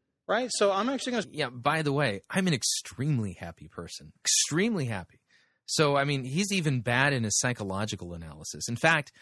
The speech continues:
Speaker 2: the fact that I am forgiven and freed from the curse of the law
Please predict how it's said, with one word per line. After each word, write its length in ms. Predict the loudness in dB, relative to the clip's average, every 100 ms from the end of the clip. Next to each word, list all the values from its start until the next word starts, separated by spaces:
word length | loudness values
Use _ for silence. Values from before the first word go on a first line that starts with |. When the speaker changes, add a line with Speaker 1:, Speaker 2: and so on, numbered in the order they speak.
| -20 -16 -10
Speaker 2:
the 80 | -4 2
fact 300 | 2 2 0
that 160 | -2 0
I 200 | 0 0
am 160 | -2 -4 -8
forgiven 640 | -8 -4 -4 0 0 -2 -8
and 180 | -10 -8 -12 -8
freed 380 | -4 0 -2 -2
from 140 | -2 -2
the 60 |
curse 320 | -2 -2 -2
of 100 | -4
the 60 | -6
law 440 | -8 -6 -6 -6